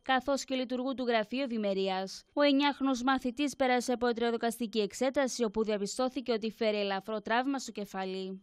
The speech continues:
Σε βάρος του δασκάλου εκδόθηκε ένταλμα σύλληψης για τα αδικήματα επίθεσης και πρόκλησης πραγματικής σωματικής βλάβης και απειλής.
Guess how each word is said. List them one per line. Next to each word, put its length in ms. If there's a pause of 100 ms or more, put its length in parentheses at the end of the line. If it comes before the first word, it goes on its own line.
(140)
Σε 200
βάρος 320
του 80
δασκάλου 460
εκδόθηκε 520
ένταλμα 340
σύλληψης 500
για 140
τα 100
αδικήματα 520
επίθεσης 440
και 140
πρόκλησης 560
πραγματικής 680
σωματικής 480
βλάβης 340
και 140
απειλής. 680